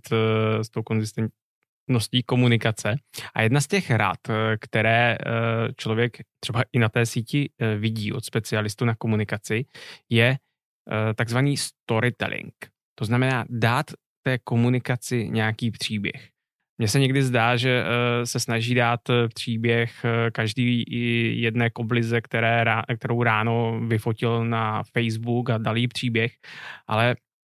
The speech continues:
eh, o co v tom storytellingu má jít? M-, mně někdy přijde, že to možná ne všichni úplně pochopili. Tak, eh, jak vnímáte to, eh, že by do komunikace mělo se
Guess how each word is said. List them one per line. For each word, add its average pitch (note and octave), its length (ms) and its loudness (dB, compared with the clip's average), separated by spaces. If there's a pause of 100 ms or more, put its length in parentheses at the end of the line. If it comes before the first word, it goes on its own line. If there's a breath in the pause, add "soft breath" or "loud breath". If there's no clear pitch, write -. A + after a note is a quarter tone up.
eh, A2+ 240 2
o A#2 100 2
co G#3 260 0
v - 80 -10
tom A3 200 2
storytellingu B2 1040 2
má A#2+ 300 2
jít? A#2 400 0
M-, A2 480 -2
mně B2 220 -2
někdy D3 220 2
přijde, C3 300 2
že C#3 80 4
to C#3 180 0
možná B2+ 640 0
ne A2 600 -2
všichni C3+ 380 -2
úplně C#3 320 0 (100)
pochopili. G#2+ 800 -2 (520 loud breath)
Tak, A2 260 -2
eh, A#2+ 180 2
jak A2+ 220 0
vnímáte F3 560 2 (100)
to, G#2 300 -2
eh, A2+ 320 -2
že A#2 260 0 (100)
by A#2 260 -2
do B2 180 -2
komunikace A#2+ 920 2
mělo A2+ 420 0
se A#2+ 220 -2